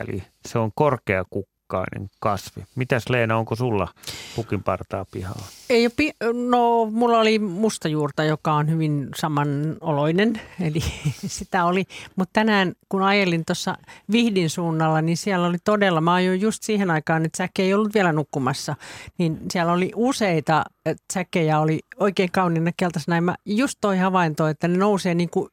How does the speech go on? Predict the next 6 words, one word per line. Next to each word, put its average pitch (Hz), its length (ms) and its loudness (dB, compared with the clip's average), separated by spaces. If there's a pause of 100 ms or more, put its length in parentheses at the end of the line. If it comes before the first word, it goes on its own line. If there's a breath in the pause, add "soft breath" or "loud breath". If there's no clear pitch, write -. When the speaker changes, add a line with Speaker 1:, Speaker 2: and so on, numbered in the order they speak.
(160)
Speaker 2:
yläpuolelle 139 760 2
sieltä. - 480 -2 (720 loud breath)
Tosi 220 300 -2
kaunis 156 440 2
kukkanen. 160 580 -2 (240)
Toki, - 200 -6